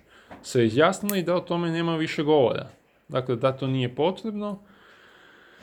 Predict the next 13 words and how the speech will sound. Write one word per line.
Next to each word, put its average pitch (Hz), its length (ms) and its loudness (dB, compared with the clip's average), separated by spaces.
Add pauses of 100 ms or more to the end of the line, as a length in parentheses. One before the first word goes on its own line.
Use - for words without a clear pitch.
(260)
i 185 120 4
da 175 120 6
smo 175 160 -2
zapravo 170 340 4
samim 180 320 2
pristupom 160 640 0
Europskoj 143 460 2
uniji 185 520 2 (280)
mi 160 380 2
prihvatili 139 600 4
euro 135 260 4
kao 127 500 2
valutu. 107 480 0